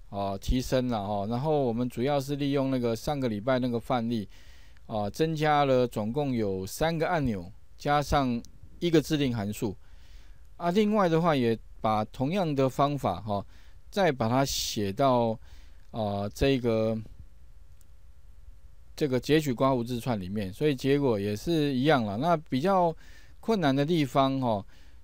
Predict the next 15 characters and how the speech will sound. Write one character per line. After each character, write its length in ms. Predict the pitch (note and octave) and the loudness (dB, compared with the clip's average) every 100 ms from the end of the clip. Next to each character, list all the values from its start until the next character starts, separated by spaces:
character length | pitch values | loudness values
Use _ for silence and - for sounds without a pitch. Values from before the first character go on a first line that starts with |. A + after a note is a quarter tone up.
| - | -8
主 160 | B2 | 0
要 240 | C#3 G3 F3 | 2 4 4
是 160 | E3+ | 2
在 220 | D#3+ E3 C#3+ | 2 2 2
那 120 | C#3 | 2
个 160 | B2 | 0
刮 200 | A#2 D#3 | 0 2
胡 80 | D#3 | 2
字 100 | C#3+ | 2
串 180 | D3+ C#3+ | 2 2
里 120 | G#2+ | 0
面 280 | A2 B2+ G#2 | 2 0 0
哦， 160 | G2 G2+ | -4 -4
就 140 | C#3 | -6
是 560 | - C#3 B2+ A#2+ A#2 | -4 0 2 2 0